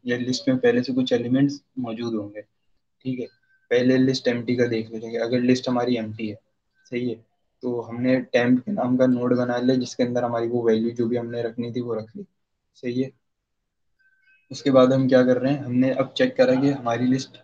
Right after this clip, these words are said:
एम्प्टी तो नहीं है क्या, सही है, ठीक है। तो हमने अपनी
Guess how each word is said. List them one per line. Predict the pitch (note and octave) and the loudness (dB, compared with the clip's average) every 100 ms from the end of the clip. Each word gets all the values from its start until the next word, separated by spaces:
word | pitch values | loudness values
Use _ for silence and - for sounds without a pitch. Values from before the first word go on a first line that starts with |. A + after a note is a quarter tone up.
| - | -4
एम्प्टी | B2 A#2+ B2 | -2 0 2
तो | C3 C3 | 4 4
नहीं | C3+ | 4
है | B2+ A2 | 2 -2
क्या, | G#2 - - _ _ _ _ | -6 -8 -18 _ _ _ _
सही | C3 B2+ | 2 4
है, | A2+ - _ _ _ _ _ _ _ _ _ _ _ _ - | 2 -2 _ _ _ _ _ _ _ _ _ _ _ _ -6
ठीक | B2+ B2+ | -2 0
है। | B2 _ _ _ _ - | -2 _ _ _ _ -14
तो | |
हमने | A#2 A#2+ C3 | -8 -2 0
अपनी | C3 C#3 | 2 4